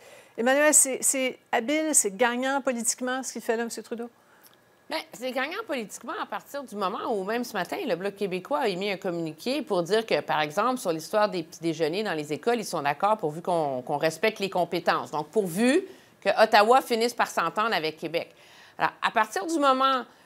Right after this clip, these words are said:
Speaker 2: où la vertu de venir en aide aux gens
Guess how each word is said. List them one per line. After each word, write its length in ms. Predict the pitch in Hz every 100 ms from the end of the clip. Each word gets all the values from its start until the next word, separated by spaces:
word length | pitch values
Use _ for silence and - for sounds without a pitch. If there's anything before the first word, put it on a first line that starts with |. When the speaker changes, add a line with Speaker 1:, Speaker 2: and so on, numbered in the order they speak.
| - _ -
Speaker 2:
où 340 | 277 269 247 - -
la 200 | 196 202
vertu 840 | 196 294 320 - - 294 302 247 - - 190
de 40 |
venir 520 | 196 214 277 294 311 262
en 180 | 233 226
aide 300 | 233 226 196
aux 180 | 185 165
gens 380 | 208 214 202